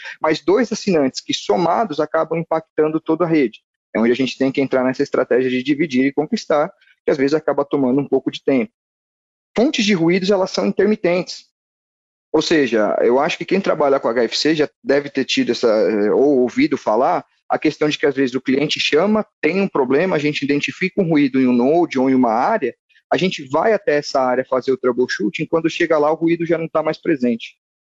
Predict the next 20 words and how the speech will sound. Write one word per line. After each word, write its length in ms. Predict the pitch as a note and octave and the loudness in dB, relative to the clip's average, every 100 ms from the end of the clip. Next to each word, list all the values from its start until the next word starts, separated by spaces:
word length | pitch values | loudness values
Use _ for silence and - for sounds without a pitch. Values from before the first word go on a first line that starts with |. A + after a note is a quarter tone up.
| _ _ _ _ | _ _ _ _
Então 220 | - C#3 | -2 0
a 40 | C#3 | 0
gente 160 | C#3+ | 0
tem 120 | D#3 D3 | -2 -4
que 60 | |
esperar, 540 | - C#3 B2+ F3 F3+ C#3+ | 0 2 2 2 0 2
e 120 | C#3 | 2
é 20 | |
no 180 | C#3 A#2 | 2 0
próximo 440 | C3+ C3+ - A#2 | 0 -2 0 -2
dia, 240 | G#2+ E3+ E3 | 0 0 2
ou 40 | |
de 60 | D3 | 2
repente 580 | C#3 D#3 - D3 B2+ - | 2 0 0 0 0 0
acontece 480 | - - C#3+ D3 - | -2 -2 0 0 0
da 60 | |
gente 180 | C3+ D3 | -2 -2
chegar, 560 | - C#3 A2+ E3 F#3 D3+ | -2 0 0 2 0 0
o 80 | C3 | -2
técnico 380 | C#3+ D3 C3+ | -2 -2 -4